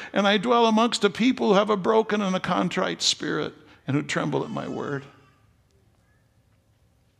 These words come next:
We need to get back to trembling at his word. Sometimes we treat it so lightly, but as I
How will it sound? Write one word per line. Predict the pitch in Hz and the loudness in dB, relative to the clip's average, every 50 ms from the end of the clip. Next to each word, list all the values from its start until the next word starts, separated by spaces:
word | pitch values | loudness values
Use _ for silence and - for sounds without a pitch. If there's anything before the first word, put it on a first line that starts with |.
| _ _ _ _ _ - | _ _ _ _ _ -2
We | 151 | -2
need | 156 180 156 | 0 0 -2
to | 160 | -2
get | 143 147 147 143 | -4 -4 -2 -2
back | 151 147 151 - | -2 -2 -2 -4
to | - - | -8 -8
trembling | 139 - - 156 151 156 139 135 135 127 | -8 -6 -4 -4 -2 -2 -2 -2 -2 -2
at | 127 131 | -2 -4
his | 127 123 - | -6 -6 -6
word. | 139 139 143 143 143 135 131 135 - - - _ _ _ _ - _ _ _ _ _ _ _ _ _ _ _ _ _ _ _ _ _ _ _ _ _ _ _ _ _ - | -6 -6 -4 -4 -4 -4 -6 -10 -12 -18 -20 _ _ _ _ -20 _ _ _ _ _ _ _ _ _ _ _ _ _ _ _ _ _ _ _ _ _ _ _ _ _ -4
Sometimes | - 151 139 135 165 151 143 127 135 | -2 -2 -2 0 -2 -2 -2 -2 -2
we | 151 147 | -4 -4
treat | - - 165 165 147 | -4 -4 -4 -4 -4
it | 156 156 - | -4 -4 -4
so | - - 156 147 | -6 -4 -4 -2
lightly, | 135 143 151 - - - 143 | -2 -2 -2 -2 -2 -4 -6
but | 147 147 151 | -4 -2 -2
as | 151 151 147 143 | -2 -2 -2 -2
I | 147 147 143 | -2 -4 -4